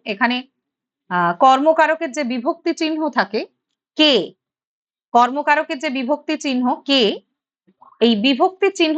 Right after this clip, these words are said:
লুপ্ত হয়, কে লুপ্ত হয়, লুপ্ত।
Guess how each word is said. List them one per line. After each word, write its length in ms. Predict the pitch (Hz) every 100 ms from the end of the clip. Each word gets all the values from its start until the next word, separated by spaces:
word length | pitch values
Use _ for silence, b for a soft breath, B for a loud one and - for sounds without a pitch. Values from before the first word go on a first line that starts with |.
| 415
লুপ্ত 320 | 311 247 -
হয়, 260 | 220 156 - _ _ _ -
কে 120 | 262 349 -
লুপ্ত 320 | 220 226 - 202
হয়, 260 | 196 143 - _ _ _ _ _ _ _ _ _ _ _ _ _ _ _ _ _ _ _ _ _ _ _ _ _ _ _ _ _ _ _ _ _ _ _ 233
লুপ্ত। 340 | 240 233 -